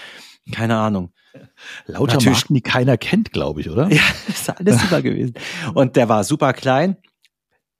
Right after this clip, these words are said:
Speaker 1: schön kompakt, leicht zu tragen, war ein Transistorverstärker. Und, ähm, natürlich viel Ahnung, die wir hatten, nah am Fuß,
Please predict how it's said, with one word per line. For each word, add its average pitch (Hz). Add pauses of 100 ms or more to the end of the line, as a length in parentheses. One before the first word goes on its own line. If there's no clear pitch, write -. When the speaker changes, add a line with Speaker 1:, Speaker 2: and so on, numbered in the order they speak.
(120)
Speaker 1:
schön 143
kompakt, - (340)
leicht 170
zu 156
tragen, 139
war 113
ein 104
Transistorverstärker. 123 (600)
Und, 117
ähm, 95
natürlich 139
viel 160
Ahnung, 165
die 143
wir 131
hatten, 160 (460)
nah 180
am 160
Fuß, -